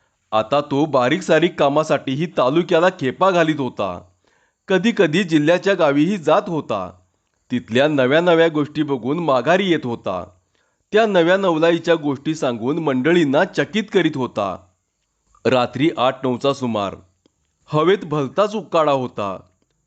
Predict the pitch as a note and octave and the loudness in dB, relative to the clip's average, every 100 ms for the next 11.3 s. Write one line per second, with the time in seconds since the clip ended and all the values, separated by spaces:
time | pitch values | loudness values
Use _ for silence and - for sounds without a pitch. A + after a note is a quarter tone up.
0 | _ A2+ A2+ G#2+ D3+ D#3 F3 D3 C#3 D#3 | _ -2 0 0 -2 2 2 2 2 2
1 | D#3 C#3 B2+ C#3+ C#3+ A#2+ C3+ E3 - _ | 2 -4 -2 -2 -2 0 -2 -4 -14 _
2 | _ B2+ C3 C3 F3 G3 G#3 D#3 G3+ A#3 | _ 0 0 2 0 0 -2 -8 -6 -6
3 | - F#3 D3+ D3 C#3+ C3+ B2 G#2 F2+ F2+ | -2 -2 0 0 0 -2 -4 -6 -6 -8
4 | - _ _ _ - G2 A2 C#3+ C3 C3 | -20 _ _ _ -12 -6 -2 -2 0 0
5 | C3+ D3 D#3 C3 C3 E3 D3+ D3 D3+ D3 | 2 0 -2 0 0 0 0 0 2 2
6 | C#3+ B2+ G#2+ - _ - C3 B2+ D#3+ F3 | 2 0 -2 -12 _ -6 -4 2 0 2
7 | D3+ D3+ D#3 F#3 D#3 B2+ C#3 F#3 G3 C#3+ | -4 -2 -6 0 0 0 -4 0 0 0
8 | A#2+ - F#2+ E2+ - _ _ _ _ - | -4 -6 -8 -8 -16 _ _ _ _ -10
9 | G#2 G#2 A#2 C3 C3+ B2 C#3 C3+ B2+ A2 | -8 -8 0 0 2 -2 -2 0 -2 0
10 | B2+ D3+ - C#3 F3 D#3+ D3 C3 A#2 - | 0 -2 0 0 0 0 0 0 -4 -8
11 | G2 F2 | -12 -12